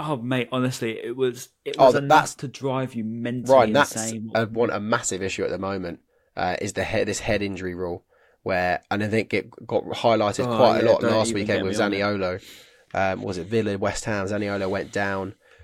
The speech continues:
Speaker 2: um, saw that West Ham were on the attack, so he stayed down holding his head. If the physios come on, have to do a check. Obviously, the referee has to blow the whistle, even though they're on the attack.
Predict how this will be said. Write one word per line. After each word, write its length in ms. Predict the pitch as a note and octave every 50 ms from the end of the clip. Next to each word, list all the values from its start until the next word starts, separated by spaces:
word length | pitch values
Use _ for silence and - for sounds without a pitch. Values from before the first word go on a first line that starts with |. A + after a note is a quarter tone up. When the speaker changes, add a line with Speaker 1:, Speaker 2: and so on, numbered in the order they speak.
| - _ _ -
Speaker 2:
um, 400 | F#2 F#2+ F#2+ F#2 F2+ F2+ - - - _ _
saw 320 | - - - C#3 B2 A2+ G#2
that 160 | G#2 - -
West 240 | G2+ G#2+ - - -
Ham 160 | G#2+ G#2 G2
were 100 | G2 F#2+
on 60 | F#2+
the 80 | F#2+ F#2+
attack, 340 | - - A2 G#2 - -
so 160 | - - F#2+ F#2+
he 120 | F#2+ F#2
stayed 380 | - - - B2 G#2 G2+ G2+ F#2
down 260 | - F#2 F#2 F#2+ G2
holding 280 | G#2+ G#2 G#2 G2 F#2+ F#2
his 120 | F#2 -
head. 300 | - G#2+ G2 G2 G2 - - - _ _ _ _ - - -
If 260 | G#2 - - - -
the 180 | A2+ A2 G#2 - - - - - -
physios 360 | C3 A2 A#2 A#2 G#2+ G2+ -
come 200 | - A2+ G#2+ A2
on, 140 | G#2+ G2+ G#2+
have 160 | A2 G#2+ -
to 60 | - -
do 120 | A#2+ G#2+
a 60 | G#2
check. 420 | G2+ - - A#2+ G#2+ G2+ - - -
Obviously, 280 | A2+ G#2 G#2+ - A2
the 100 | G#2 G#2+
referee 260 | G2+ G#2+ A2 - A2+ G2+
has 120 | G#2 -
to 80 | G#2+ F#2+
blow 240 | - G#2+ G2+ G2+
the 80 | G#2 G2
whistle, 400 | G#2 G#2+ - - - G2+ G2+ G#2
even 200 | G2+ G#2 G#2+ G2
though 140 | G2+ G2 F#2+
they're 160 | G#2 G2+ G2+
on 80 | G2 G2
the 80 | G2
attack. 480 | F#2+ - - A2+ G#2+ F2+ - - -